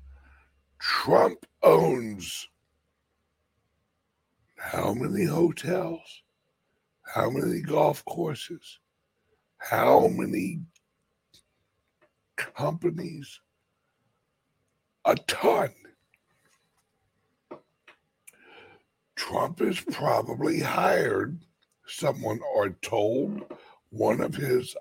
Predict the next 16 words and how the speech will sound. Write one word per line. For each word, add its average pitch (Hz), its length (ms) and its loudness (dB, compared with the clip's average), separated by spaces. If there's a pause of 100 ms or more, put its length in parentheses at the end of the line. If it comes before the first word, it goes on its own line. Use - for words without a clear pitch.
accountants, 143 840 -4 (840)
"Hey, - 240 6
uh, - 280 8
put - 320 -2
our 139 220 6
foot - 560 2 (460)
over, 151 580 0 (720)
put, 151 300 6 (580)
put - 280 6
our 139 260 8
little - 460 2 (100)
toe - 640 2 (480)
over 127 540 2
in 95 120 -6
cryptos." - 840 -8 (140)
Okay. - 440 2